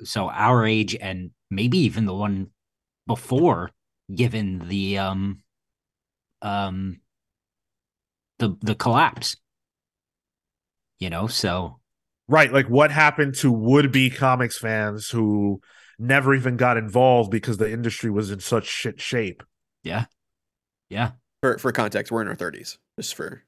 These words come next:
Speaker 3: listeners there
Speaker 2: Right.
Speaker 3: now. I'm, I'm just bad with people as opposed to Stephen Yoon, who I thought was twenty.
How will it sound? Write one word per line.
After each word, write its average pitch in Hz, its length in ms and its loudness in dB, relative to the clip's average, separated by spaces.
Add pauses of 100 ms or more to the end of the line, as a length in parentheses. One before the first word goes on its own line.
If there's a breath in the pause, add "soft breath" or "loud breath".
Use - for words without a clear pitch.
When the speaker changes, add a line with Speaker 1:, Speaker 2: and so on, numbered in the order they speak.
(180)
Speaker 3:
listeners - 520 -12 (340)
there - 100 -12
Speaker 2:
Right. 117 220 0
Speaker 3:
now. - 160 -20 (300)
I'm, 107 160 -6
I'm 120 160 -2
just 113 140 -10
bad - 180 -6
with - 100 -14
people - 340 -12
as - 140 -12
opposed - 360 -14
to 110 200 -16
Stephen 107 340 -10
Yoon, 101 300 -12 (160)
who 107 100 -14
I - 60 -12
thought - 300 -10
was - 100 -14
twenty. 190 360 -18